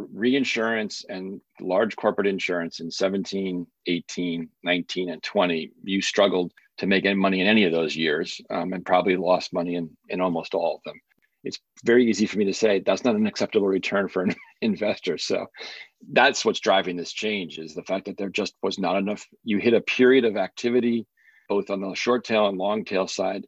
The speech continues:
and a reduction in investment income all at the same time, right after four or five years of intense price competition. So it's,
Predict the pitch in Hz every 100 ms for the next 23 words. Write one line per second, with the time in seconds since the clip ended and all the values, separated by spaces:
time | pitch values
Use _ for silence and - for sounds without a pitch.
0 | - 92 92 - - 87 117 - - 113
1 | 98 90 95 - 95 92 87 87 92 -
2 | 104 110 110 95 - 101 92 92 95 92
3 | 82 95 90 92 - 95 - 92 87 -
4 | 90 87 87 85 85 82 82 - 82 -
5 | - _ _ _ _ _ 78 69 - 80
6 | 76 78 76 - - 76 -